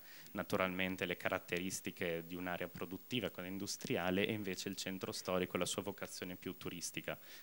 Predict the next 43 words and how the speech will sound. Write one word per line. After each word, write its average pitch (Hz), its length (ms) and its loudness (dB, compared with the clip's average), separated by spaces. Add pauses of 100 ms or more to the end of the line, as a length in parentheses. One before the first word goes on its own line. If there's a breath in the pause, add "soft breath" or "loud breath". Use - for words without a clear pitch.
(100)
quindi 101 180 0
in 98 60 2
uno 95 160 2
dei 92 140 2
punti 98 360 0
dove 92 220 6
il 87 100 2
mare 92 280 2
forse 90 460 -2
è 90 40 -6
più - 220 -6
importante 90 1080 2 (300 loud breath)
e 92 160 4
più - 240 0
presente 95 640 6
per 98 160 -2
la 95 100 4
presenza 98 420 -2
del 92 200 0
porto, 92 380 4
ma 90 180 2
il, 87 260 -2 (180)
da 98 180 -2
un 90 100 -2
altro 95 240 -4
punto 95 320 -8
di 95 60 0
vista 98 240 -2
forse 95 320 -2
fisicamente 95 720 -2
scollegato, 92 800 6
perché - 360 0
la 85 280 4
linea 85 320 -2
di 85 120 -4
costa - 320 0
si - 120 0
sposta - 420 -4
molto 92 340 -2
grazie 95 320 0
al 120 80 0
porto, 82 380 0
abbiamo 87 220 2